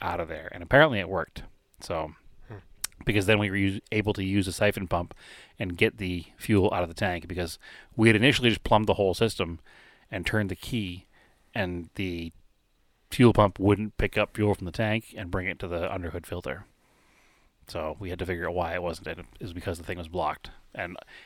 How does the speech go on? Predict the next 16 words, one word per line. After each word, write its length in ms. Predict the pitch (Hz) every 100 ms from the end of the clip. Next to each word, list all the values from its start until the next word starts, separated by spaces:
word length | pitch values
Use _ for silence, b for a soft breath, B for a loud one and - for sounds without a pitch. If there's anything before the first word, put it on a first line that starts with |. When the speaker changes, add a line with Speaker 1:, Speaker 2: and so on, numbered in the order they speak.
| B
Speaker 1:
if 120 | - -
the 100 | 104
mechanical 440 | 95 120 123 110
pump, 240 | 104 95
which 140 | - -
makes 180 | 101 107
a 60 |
ton 440 | - - 131 131 120
more 240 | 110 107
pressure 420 | - 113 110 95
than 160 | 90 95
the 100 | 90
four 260 | - 104 92
P 200 | - 92
S 160 | 87
I 360 | 98 87 85 85